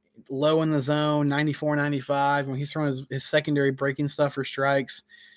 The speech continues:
he's really tough to beat. So, again, nice start from him. Uh, Braden Taylor hit a home run. That was his only hit of the, or one of two hits for him on the weekend. He's got five hits in Big Twelve play. Four of his, four of them have been homers.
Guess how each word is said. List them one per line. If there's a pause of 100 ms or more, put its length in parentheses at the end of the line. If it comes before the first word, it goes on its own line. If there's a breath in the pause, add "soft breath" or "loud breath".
(320 soft breath)
he's
really
tough
to
beat.
So, (1000)
again,
nice
start
from
him. (420 loud breath)
Uh,
Braden
Taylor
hit
a
home
run. (460 soft breath)
That
was
his
only
hit
of
the,
or
one
of
two
hits
for
him
on
the
weekend.
He's
got
five
hits
in
Big
Twelve
play.
Four
of
his,
four
of
them
have
been
homers.